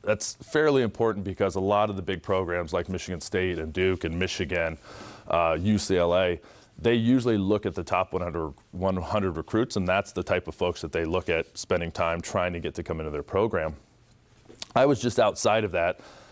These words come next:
uh, maybe a one twenty, one thirty in my particular class. But I was still recruited really heavily by Michigan State. And I remember Coach Izzo sat down with me one time. I think I was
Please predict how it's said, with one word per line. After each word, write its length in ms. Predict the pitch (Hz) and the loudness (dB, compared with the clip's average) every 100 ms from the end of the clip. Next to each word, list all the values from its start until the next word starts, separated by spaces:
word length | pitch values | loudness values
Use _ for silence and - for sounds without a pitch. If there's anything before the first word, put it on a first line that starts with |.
| - - | -8 0
uh, 380 | 92 87 87 90 | 2 4 2 0
maybe 300 | 104 107 98 | -2 0 0
a 60 | 92 | 0
one 200 | 98 90 | 0 0
twenty, 300 | 101 95 92 | 0 0 0
one 180 | 87 | -2
thirty 380 | - 98 87 82 73 | 0 0 0 -2 -4
in 140 | 95 90 | -4 0
my 160 | 87 | -2
particular 400 | - 92 92 82 | -2 -6 -4 -2
class. 420 | - 104 92 - - - - - - - - _ _ | 0 2 2 -2 -14 -20 -20 -20 -20 -20 -20 _ _
But 80 | 127 | 4
I 40 | 135 | 4
was 80 | |
still 180 | - 175 | 4 2
recruited 400 | 147 - 160 135 | 2 2 0 2
really 200 | 113 113 | 2 4
heavily 280 | 107 101 98 | 2 2 0
by 140 | 85 | 0
Michigan 300 | 85 90 87 | -2 -4 -6
State. 280 | - 110 101 | -2 0 0
And 80 | 92 | 0
I 60 | 101 | 0
remember 420 | 123 147 123 104 - - - | 2 2 2 0 -12 -20 -4
Coach 200 | - 139 | 0 2
Izzo 320 | 135 131 117 98 | 4 4 2 2
sat 260 | 120 92 | 2 2
down 180 | 101 107 | 2 2
with 120 | 101 | 0
me 80 | 95 | -4
one 160 | 87 90 | -4 -2
time. 200 | 92 92 | -2 -2
I 60 | |
think 180 | 98 98 | -4 -2
I 40 | |
was 280 | 85 85 - | -2 -4 -8